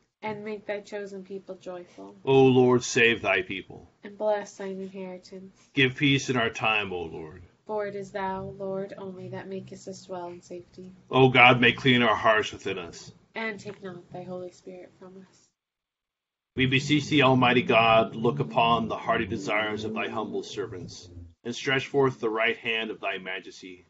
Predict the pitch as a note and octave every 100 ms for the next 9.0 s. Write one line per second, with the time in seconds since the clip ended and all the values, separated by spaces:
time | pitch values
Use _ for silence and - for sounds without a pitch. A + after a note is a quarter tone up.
0 | - A#2 B2 A#2+ A2+ G#2+ - A2+ G#2+ A2
1 | G#2+ G2 F#2 G#2 G2+ F2+ F2+ D#2+ D#2+ -
2 | _ _ _ _ C3 A#2+ B2 A2 G#2+ -
3 | G#2+ G2 F2 F#2+ E2 E2+ D#2 C#2+ _ _
4 | - F#3+ F#3 F3+ F#3 - _ _ _ _
5 | _ _ _ _ _ _ _ _ - B2+
6 | C#3 C3 C#3 C3+ B2+ B2+ B2 B2 C3 A#2+
7 | A#2 A2+ A2+ G#2+ A2 A#2 A2+ - G#2+ A#2
8 | G2+ F#2 G#2+ G2+ G2+ F#2 - G2 E2+ E2